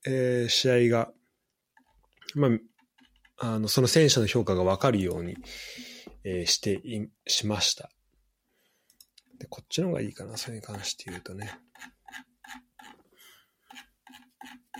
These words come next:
で、例えば、えっと、開幕一節目。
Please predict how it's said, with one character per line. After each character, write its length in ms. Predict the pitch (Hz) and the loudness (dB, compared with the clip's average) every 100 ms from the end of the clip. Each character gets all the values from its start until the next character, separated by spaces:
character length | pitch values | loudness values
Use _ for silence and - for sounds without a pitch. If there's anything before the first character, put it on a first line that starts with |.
| - 240 - 254 - _ - - - - - | -20 _ -20 -20 -20 _ -20 -20 -18 -14 -12
で、 60 | 107 104 156 | -6 2 6
例 80 | 160 | 8
え 20 | |
ば、 300 | 107 104 92 - - | 6 2 0 -6 -8
え 80 | 104 | -6
っ 40 | 95 | -2
と、 120 | 92 | -2
開 220 | - 131 | 2 4
幕 300 | 135 131 135 | 6 4 4
一 80 | 110 | 4
節 340 | - 113 - | 4 2 4
目。 280 | 113 104 90 | 4 4 0